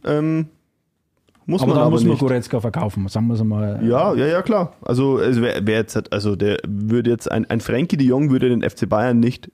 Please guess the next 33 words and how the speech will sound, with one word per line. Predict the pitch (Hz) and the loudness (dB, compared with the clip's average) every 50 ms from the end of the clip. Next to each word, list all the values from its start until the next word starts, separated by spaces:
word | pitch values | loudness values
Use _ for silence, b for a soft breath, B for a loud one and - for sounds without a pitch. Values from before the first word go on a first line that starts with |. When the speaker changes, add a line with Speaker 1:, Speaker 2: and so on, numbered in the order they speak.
| _ | _
Speaker 1:
schwächer | - - - - 113 113 110 - 104 92 | -16 -10 -4 -2 -2 -2 -2 -2 -2 -2
machen. | 92 92 - - 104 92 90 | -2 -4 -6 -8 -12 -10 -6
Speaker 2:
Nein. | - 95 90 82 82 95 95 87 82 - - _ - _ _ _ - 90 - - _ _ _ _ _ _ _ | -4 -4 -4 -2 -2 -2 -2 -2 -4 -8 -18 _ -20 _ _ _ -20 -20 -20 -20 _ _ _ _ _ _ _
Speaker 1:
Ob | - 143 - 147 | -2 0 2 2
er, | 139 - 90 - - - - - - - - - - - - | 2 2 0 0 -6 -14 -16 -14 -14 -14 -14 -16 -18 -10 -4
ob | - - 135 | -2 0 2
er | 131 135 131 127 | 2 2 2 0
kommen | - - 147 143 135 131 135 | 2 2 2 4 4 4 4
muss? | 139 165 254 269 - - - - - _ _ _ _ - _ | 4 4 2 0 -2 -6 -14 -16 -18 _ _ _ _ -18 _
Nee, | - 104 127 | -2 0 2
er | 131 135 | 2 4
muss | 135 143 156 - | 2 2 2 0
sicher | - 214 - 156 | -2 0 2 2
nicht | 139 143 165 185 - - - | 2 4 2 0 -2 -6 -14
kommen. | - - - 113 113 107 104 104 - - - | -6 -2 0 2 2 2 2 0 -2 -2 -2
Aber | - 110 113 120 117 117 107 - - | -2 0 2 2 2 2 0 0 -2
also, | 113 117 123 117 113 B B B B B | 0 0 0 0 0 B B B B B
am | - 120 | 0 0
Ende | 120 139 165 175 | 2 2 0 0
sind | 170 170 165 160 | 0 -2 -2 -2
das | 165 160 | -2 0
ja | 160 143 | 0 0
dann | 139 143 151 151 | 2 0 -2 0
so | - 139 - - | 0 -2 -2 -2
solche | - - - 147 147 - 139 | -4 -2 -2 -2 -2 -2 -4
fünfzig | - - 160 151 - - 131 | -2 -2 -4 -4 -2 -2 -2
fünfzig | - 156 165 170 - - 156 | 0 0 -2 -2 -4 -2 -2
Entscheidungen, | 156 143 - 131 131 135 143 143 143 143 143 147 135 | -2 0 0 0 0 2 2 2 2 2 2 2 2
die | 131 131 | 2 2
der | 117 117 107 | 2 0 0
Trainer | - 113 120 127 131 120 | 0 0 2 2 0 0
treffen | 113 - 127 147 - - 170 | 0 -2 -4 -4 -2 -2 0
muss. | 170 180 196 208 - | 0 0 0 -2 -6